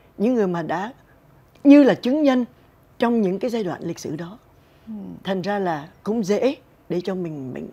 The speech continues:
Speaker 1: mình đưa đến được người nghe cái, cái, cái, những cái điều mà mình muốn nói.
Speaker 2: Dạ.
Speaker 1: Dạ.
Speaker 2: Ờ, cô, à, Lê Uyên, ca sĩ Lê Uyên là người,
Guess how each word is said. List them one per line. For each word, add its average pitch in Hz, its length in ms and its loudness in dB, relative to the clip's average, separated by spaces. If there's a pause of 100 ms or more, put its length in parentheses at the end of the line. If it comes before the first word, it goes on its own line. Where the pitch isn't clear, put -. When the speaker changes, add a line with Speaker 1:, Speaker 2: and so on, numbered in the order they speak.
(240)
Speaker 1:
mình 151 260 -10 (540)
đưa 208 200 2
đến 190 260 -4
được 180 140 -6 (160)
người 170 140 -8
nghe 180 180 -10 (160)
cái, 185 200 -10
cái, 202 220 -6
cái, 196 320 -12
những 190 120 -2
cái 233 80 -4
điều 185 120 0
mà 165 120 -8
mình 165 200 -8
muốn 196 100 -6
nói. 180 180 -12 (100)
Speaker 2:
Dạ. 214 260 -8
Speaker 1:
Dạ. - 100 -14 (460)
Speaker 2:
Ờ, 196 640 4 (340)
cô, 226 360 4
à, 214 140 2
Lê 220 220 0
Uyên, 233 280 -2
ca 214 140 -2
sĩ 208 200 -6
Lê 226 200 0
Uyên 214 340 -2
là 185 120 -4
người, 196 420 -2